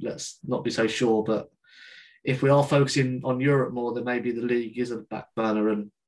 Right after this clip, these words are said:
there's a place then for Hannah to play. For me, it's sell. But, yeah, again, let us know what you think. Um, if this is on YouTube at some point, maybe comment. If it's not,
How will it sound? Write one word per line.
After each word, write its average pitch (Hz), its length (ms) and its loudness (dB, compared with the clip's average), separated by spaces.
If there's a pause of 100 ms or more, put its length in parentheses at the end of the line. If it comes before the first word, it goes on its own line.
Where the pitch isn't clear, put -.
(200)
there's 107 160 -6
a 110 60 -2
place 110 400 0
then 113 240 -2
for 110 160 -8
Hannah 113 300 -2
to - 100 -14
play. 123 460 -2 (1600)
For - 140 -8
me, 127 160 2
it's - 200 -4
sell. 113 200 0
But, 113 280 -4
yeah, 120 200 -2
again, 127 260 0
let 131 120 0
us 135 100 -8
know 131 80 0
what 113 100 -2
you 120 140 -6
think. - 360 -6 (800)
Um, 110 540 -2 (520)
if - 100 -18
this 127 180 -2
is 123 100 0
on 117 120 2
YouTube 113 580 0
at - 80 -8
some 107 220 -4
point, 104 260 0 (640)
maybe 101 500 -4 (480)
comment. 107 400 -2 (300)
If - 160 -8
it's - 120 -8
not, 110 300 -2